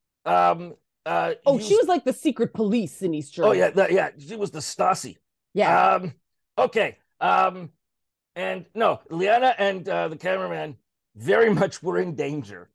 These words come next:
Speaker 1: If I was afraid while on that boat and it wasn't moving and there was alligators all around, why that didn't translate in my head that putting them on land where an alligator, who they move very fast, by the way, could have just come
Speaker 2: Yeah.
Speaker 1: right up out of the water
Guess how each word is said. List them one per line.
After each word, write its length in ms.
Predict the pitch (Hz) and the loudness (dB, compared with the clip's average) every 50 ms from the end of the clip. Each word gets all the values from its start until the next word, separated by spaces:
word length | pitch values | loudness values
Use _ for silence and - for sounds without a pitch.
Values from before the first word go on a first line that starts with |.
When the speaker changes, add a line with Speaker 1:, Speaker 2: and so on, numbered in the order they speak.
| _ _ _ _ _ - | _ _ _ _ _ -8
Speaker 1:
If 160 | - 156 - - | -8 -8 -4 0
I 200 | - 202 226 262 | 2 4 4 2
was 200 | 262 302 277 196 | 2 -2 -2 0
afraid 640 | 214 196 - - 165 185 185 175 175 180 175 160 - _ _ _ _ | -2 -2 -2 -4 -4 -2 -2 -2 -2 -4 -8 -10 -18 _ _ _ _
while 240 | - 160 180 175 170 | -4 -2 0 0 0
on 300 | - 160 180 190 196 196 | 0 0 0 0 0 -2
that 180 | 190 170 156 127 104 _ - | -4 -8 -8 -10 -14 _ -2
boat 400 | 180 185 180 180 - _ _ _ _ _ _ _ _ _ _ _ - | 0 0 0 0 -4 _ _ _ _ _ _ _ _ _ _ _ -10
and 120 | 160 165 165 | -8 -6 -6
it 100 | 156 147 | -4 -2
wasn't 320 | 170 180 180 139 180 151 151 | -2 -2 -2 -4 -8 -10 -8
moving 460 | 156 175 196 208 202 233 262 247 - _ _ | -4 -4 -2 -2 -2 -4 -6 -6 -12 _ _
and 140 | - 143 175 | -12 -8 -6
there 80 | 175 170 | -4 -4
was 140 | 175 135 160 | -4 -2 0
alligators 560 | 160 185 202 208 170 208 214 214 220 170 208 | 0 2 2 0 0 0 0 0 0 0 0
all 160 | 202 214 214 | 0 0 2
around, 320 | 208 208 214 214 240 185 - _ _ _ | 0 0 -2 -2 -6 -8 -12 _ _ _
why 300 | 135 143 170 196 - 277 | -10 -4 0 0 2 2
that 180 | 262 311 - - | 0 -2 -4 -4
didn't 220 | 285 277 247 226 | -8 -10 -10 -10
translate 440 | - 202 220 220 214 151 180 190 190 | -8 -8 -8 -8 -6 -8 -8 -8 -8
in 80 | 185 | -8
my 160 | 185 180 180 170 | -6 -6 -4 -4
head 240 | 165 185 180 160 143 | -2 -4 -4 -4 -4
that 120 | 170 151 - _ _ _ _ | -6 -6 -8 _ _ _ _
putting 280 | - 247 269 302 320 302 | -6 -6 -6 -4 -4 -4
them 120 | 254 226 | -4 -2
on 240 | 208 202 202 190 185 175 | 0 -2 -2 -2 -2 -4
land 560 | 170 175 190 202 196 170 139 117 113 120 _ _ _ _ _ _ _ _ _ - | -4 -2 0 0 -2 -4 -6 -10 -14 -20 _ _ _ _ _ _ _ _ _ -6
where 320 | 151 185 190 185 180 - - | -4 -2 0 0 -2 -2 -4
an 120 | 185 185 180 | -6 -4 -2
alligator, 640 | 185 208 240 262 262 202 208 190 185 190 170 - _ _ _ _ _ - | -2 0 0 0 -2 -2 -4 -6 -4 -6 -10 -14 _ _ _ _ _ -14
who 260 | - 156 220 214 190 170 | -10 -8 -8 -8 -4 0
they 140 | 202 202 | 0 0
move 280 | 208 220 311 302 302 185 | 0 -2 -6 -6 -4 0
very 260 | 180 226 294 330 330 233 | 2 2 2 2 -2 -2
fast, 400 | - 247 262 226 214 - - - | 0 4 4 4 4 2 -2 -2
by 160 | 175 165 160 | -2 0 0
the 80 | 160 | -2
way, 260 | 160 160 156 156 156 - _ _ _ _ - | -2 -2 -2 -2 -4 -6 _ _ _ _ -12
could 120 | - 277 | -8 -8
have 100 | 277 208 | -8 -6
just 200 | 170 220 - - | -6 -8 -8 -6
come 240 | - - 247 262 226 | -2 -2 -2 0 0
Speaker 2:
Yeah. 80 | 196 190 | 0 4
Speaker 1:
right 160 | - 254 277 | 4 4 4
up 180 | 302 285 - 214 | 4 2 2 2
out 120 | 240 233 | 2 2
of 80 | 233 214 | 4 2
the 80 | 214 | 2
water 420 | 196 196 214 214 185 165 151 160 | 2 2 2 0 0 -2 -6 -10